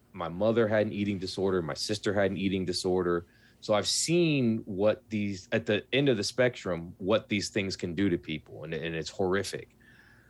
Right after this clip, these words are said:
So really making sure that we have the truth out there, giving people grace, making sure that people have a, a, a cohesive plan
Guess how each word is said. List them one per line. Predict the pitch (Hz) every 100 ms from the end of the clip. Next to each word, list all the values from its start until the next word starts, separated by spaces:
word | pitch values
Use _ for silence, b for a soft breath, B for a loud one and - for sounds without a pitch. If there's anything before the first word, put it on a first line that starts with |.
| b
So | - - 117 110
really | 107 131 175 156 120 107 -
making | 117 123 120 107
sure | - 120
that | 104 95
we | 101 98 95
have | - 104 87
the | 80
truth | - - 131 120
out | 110 101 -
there, | 104 98 92 82 - _ _ _ _ _ _ _ - -
giving | 131 123
people | 113 113 104
grace, | 90 87 85 85 80 - - b b b _ _ _ _ _ _ _ _ _ _ _ _ _ -
making | 120 131 131
sure | - 113
that | 123
people | 117 104
have | 104 95
a, | 92 87 92
a, | 87 82
a | 87 82
cohesive | 95 87 117 117 98 -
plan | - - 123 117 82 76